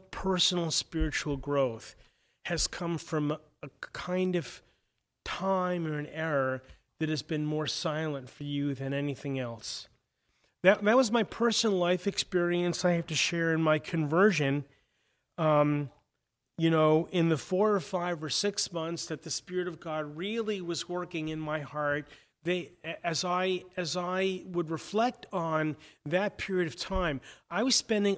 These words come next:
a lot of time by myself up in my room in Teaneck, New Jersey, and it was in those moments of not interacting with anybody else, but in those moments largely of silence. Yes, I was with the Word.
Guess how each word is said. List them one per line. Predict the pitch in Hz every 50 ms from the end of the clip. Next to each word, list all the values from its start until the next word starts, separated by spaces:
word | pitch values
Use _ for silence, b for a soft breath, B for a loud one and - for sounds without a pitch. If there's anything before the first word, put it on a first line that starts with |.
| - -
a | 175
lot | 165 165 165 175 185 202 208 208 208 220 220
of | 214 202 -
time | - - 185 180 175 175 180 170
by | 139 170 165 160 160
myself | 160 151 151 139 - - - 160 147 131 123 120 - -
up | 160 165 156 - -
in | 165
my | 160 151
room | 147 147 147 156 170 175 175 175 175 175 175 170 B B B B B B B
in | - 165 156
Teaneck, | - - - 190 185 180 175 165 - -
New | 170 165
Jersey, | 156 131 151 160 160 160 147 - 175 160 156 156 151 B B B B -
and | 170 160
it | 170
was | 170 170 160
in | - - 208 214 226 226 226 220 202 185 175 160
those | 170 190 202 214 226 226 214 - -
moments | 196 180 185 190 196 202 208 196 165 143 135 131 - -
of | 165 147 139
not | 165 170 175 180 185 190 196 208 226
interacting | 233 214 214 - - 185 175 170 175 175 - - 175 165
with | 165 160 143
anybody | 160 165 180 190 175 180 180 175 175 170
else, | 156 139 127 120 113 - - - B B B B B B B -
but | 160 170
in | 170 175 190 202 220 220
those | 220 220 220 220 - -
moments | 196 190 185 185 185 175 170 156 - -
largely | 170 170 175 185 185 151 160 175 180 190 185
of | 175 -
silence. | - - - 165 160 160 151 139 123 113 113 - - - -
Yes, | 156 165 170 165 - -
I | 180 185
was | 185 180 170 -
with | 185 160 - - -
the | - 160
Word. | 143 143 135 123 113 107 113 -